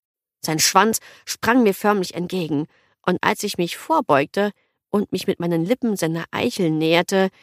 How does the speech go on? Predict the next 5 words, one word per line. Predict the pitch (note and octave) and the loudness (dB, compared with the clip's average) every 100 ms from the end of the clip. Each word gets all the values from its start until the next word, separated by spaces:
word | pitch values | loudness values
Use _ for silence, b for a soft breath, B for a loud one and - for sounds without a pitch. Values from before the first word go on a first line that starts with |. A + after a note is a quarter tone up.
| b - | b -4
lehnte | E3+ A3+ B3+ B3+ | 0 2 2 -2
er | - F#3 | -4 -4
sich | E3+ - | -6 -8
zurück. | - D#3+ G2 - - _ _ _ _ _ _ _ - | -8 -8 -10 -12 -20 _ _ _ _ _ _ _ 0
„Ja, | C3 F3 E3 E3+ | 4 4 2 -6